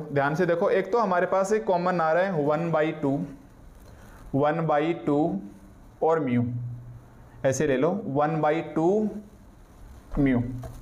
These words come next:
म्यू टू, म्यू टू, वन बाई टू म्यू, साथ साथ करते रहो आप भी।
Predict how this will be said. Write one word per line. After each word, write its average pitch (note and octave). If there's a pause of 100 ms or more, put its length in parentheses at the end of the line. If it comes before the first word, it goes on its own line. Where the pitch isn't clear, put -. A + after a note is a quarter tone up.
(840)
म्यू C3+
टू, D#3
म्यू D3 (140)
टू, D3+ (320)
वन E3
बाई D3+ (360)
टू D3
म्यू, A#2
साथ C#3+
साथ D#3
करते D3+
रहो G3
आप D3
भी। F#3